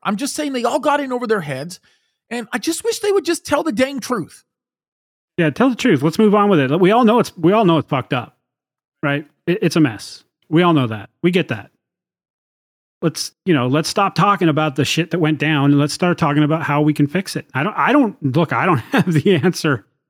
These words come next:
Speaker 2: I don't know the answer to that. Uh, I'm willing to help.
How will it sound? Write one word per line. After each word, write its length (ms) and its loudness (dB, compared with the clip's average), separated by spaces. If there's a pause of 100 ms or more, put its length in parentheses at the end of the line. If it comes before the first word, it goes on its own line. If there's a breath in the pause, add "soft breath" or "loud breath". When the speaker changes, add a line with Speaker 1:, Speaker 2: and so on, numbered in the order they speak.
(120)
Speaker 2:
I 160 0
don't 140 4
know 140 4
the 160 4
answer 300 -4
to 80 -6
that. 280 -8 (920)
Uh, 60 -2 (220)
I'm 160 2
willing 280 4
to 40 0
help. 320 -4